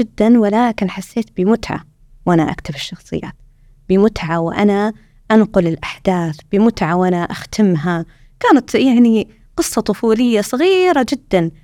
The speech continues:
بس كانت سعادتي فيها هي اللي خلتني أقول: "ممكن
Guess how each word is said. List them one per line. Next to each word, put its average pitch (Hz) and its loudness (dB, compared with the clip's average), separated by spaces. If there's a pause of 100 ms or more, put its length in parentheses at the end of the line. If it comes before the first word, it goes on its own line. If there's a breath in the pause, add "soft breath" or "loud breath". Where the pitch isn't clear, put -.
(480 soft breath)
بس - -4
كانت 349 2
سعادتي 247 0
فيها 262 0
هي 302 2
اللي 220 0
خلتني 247 0
أقول: 220 2 (800)
"ممكن 202 4